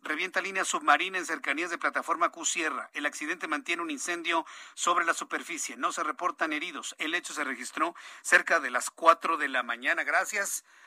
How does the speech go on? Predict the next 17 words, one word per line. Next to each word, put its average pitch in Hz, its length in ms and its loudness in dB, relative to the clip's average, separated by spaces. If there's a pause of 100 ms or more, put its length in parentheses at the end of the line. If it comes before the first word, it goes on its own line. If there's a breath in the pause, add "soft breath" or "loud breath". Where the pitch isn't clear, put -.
(140 loud breath)
a 135 80 -4
nuestro 135 320 -2
corresponsal 135 880 0
Juan 139 300 -6
Carlos 175 480 2
Valera. 143 400 4
Oye, 170 160 -6
muy 180 100 -16
completo 147 540 -8
el 123 100 -8
informe. 185 380 -4
Al 190 100 -2
ratito 165 240 -2
lo 180 80 0
vamos 170 180 -6
a 156 60 -6
tener 151 320 2